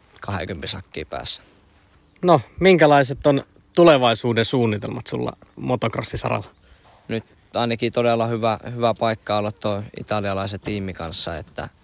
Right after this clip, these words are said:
Speaker 1: siellä on homma toiminut, niin siellä varmaan tullaan mut näkee jatkossakin.
Speaker 2: Onko sulla miten pitkä sopimus heidän kanssa?
Speaker 1: Ei oo, nyt ei oo kuin tälle vuodelle tehty sopimus, mutta luulisin, että jatketaan yhteistyötä vielä.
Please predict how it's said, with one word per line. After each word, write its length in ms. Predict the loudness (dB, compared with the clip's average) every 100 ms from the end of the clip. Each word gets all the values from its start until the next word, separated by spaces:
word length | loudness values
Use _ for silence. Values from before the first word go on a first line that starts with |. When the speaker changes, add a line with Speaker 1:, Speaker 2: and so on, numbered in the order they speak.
| -20 -20 _
Speaker 1:
siellä 300 | -6 -4 -2
on 80 | -2
homma 260 | -4 -4 -4
toiminut, 560 | -4 -4 -4 -6 -6
niin 220 | -8 -8 -10
siellä 260 | -8 -6 -4
varmaan 340 | -6 -6 -8
tullaan 280 | -8 -8 -8
mut 160 | -8 -10
näkee 340 | -10 -10 -10
jatkossakin. 580 | -10 -10 -8 -6 -8 -10 _ -20 -20 _ _ -6 -4 -2
Speaker 2:
Onko 120 | 0
sulla 280 | 4 4 4
miten 300 | 4 4 2
pitkä 280 | 0 -4 -6
sopimus 460 | -4 -4 -2 -2 -2
heidän 200 | -4 -4
kanssa? 280 | -4 -6 -10 -16 -20 -20 -20 _ 2
Speaker 1:
Ei 240 | 4 4
oo, 60 | 4
nyt 300 | 2 0 4
ei 160 | 4 4
oo 80 | 2
kuin 140 | -2
tälle 320 | -2 -2 -4
vuodelle 380 | -6 -6 -6 -8 -10
tehty 240 | -14 -6
sopimus, 580 | -4 -4 -6 -8 -8 -10
mutta 340 | -12 -12 -12 -12 -12 -6
luulisin, 440 | -4 -4 -2 -2
että 240 | -4 -8 -10 -14 -10
jatketaan 500 | -10 -8 -8 -6 -8
yhteistyötä 600 | -10 -12 -10 -10 -10 -14
vielä. 140 | -16